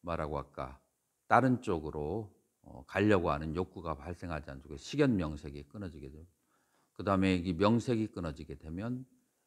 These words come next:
그러면 거기에서 육입이, 육입이 끊어지면 촉이, 촉이 끊어지면은 그러면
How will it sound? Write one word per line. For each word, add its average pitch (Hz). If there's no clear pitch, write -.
그러면 85
거기에서 76
육입이, 95
육입이 87
끊어지면 82
촉이, 135
촉이 139
끊어지면은 87
그러면 76